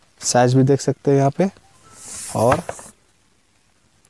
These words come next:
कैपेसिटी भी देख सकते हैं, प्रेशर इसका कितना है,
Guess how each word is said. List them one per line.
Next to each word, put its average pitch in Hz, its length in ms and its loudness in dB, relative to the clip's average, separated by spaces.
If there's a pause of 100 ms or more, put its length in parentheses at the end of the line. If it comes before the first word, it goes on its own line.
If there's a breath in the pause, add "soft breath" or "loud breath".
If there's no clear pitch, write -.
(2000 soft breath)
कैपेसिटी 123 440 -2
भी 139 120 4
देख 135 160 2
सकते 139 180 -2
हैं, 131 100 -4
प्रेशर 123 280 2
इसका 127 180 -2
कितना 127 260 0
है, 151 140 2